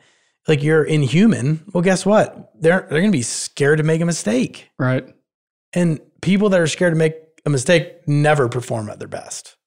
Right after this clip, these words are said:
Speaker 1: It just doesn't happen 'cause they're, they're too scared to perform at their optimal potential.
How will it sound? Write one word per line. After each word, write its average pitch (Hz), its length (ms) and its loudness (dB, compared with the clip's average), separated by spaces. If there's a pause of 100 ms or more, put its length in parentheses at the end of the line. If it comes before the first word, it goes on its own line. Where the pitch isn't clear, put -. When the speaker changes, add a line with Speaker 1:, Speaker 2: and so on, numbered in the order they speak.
(120)
Speaker 1:
It 151 80 -4
just 139 180 -2
doesn't 113 260 -4
happen 131 340 -6 (320)
'cause 135 160 -4
they're, 127 120 -2
they're 127 200 -4
too 151 200 -2
scared 139 440 0
to 107 220 -6 (380)
perform 135 420 -2
at 120 100 -4
their 120 120 -4
optimal 117 420 -6
potential. - 500 -8